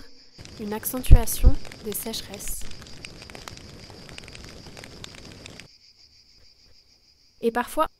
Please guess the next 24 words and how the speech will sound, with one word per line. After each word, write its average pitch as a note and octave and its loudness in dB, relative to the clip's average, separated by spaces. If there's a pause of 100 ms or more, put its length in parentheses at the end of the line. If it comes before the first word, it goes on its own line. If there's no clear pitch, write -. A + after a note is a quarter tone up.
(400)
un G#3+ -4
excès A#3+ -6
de B3 -4
température B3 -6
réduisant A3+ -4
la G#3+ -6
photosynthèse B3+ -8 (320)
et A3+ 0
donc B3 -4
les G#3 -6
rendements B3+ -4
des C4 -4
plantes. - -18 (1300)
Au A#3 0
niveau C4 -2
mondial, B3 -4 (200)
il A3+ -4
faut B3 0
craindre C#4 -4
une A3+ 0
réduction C4 -2
des C4 -2
rendements G#3+ -2
moyens A3 0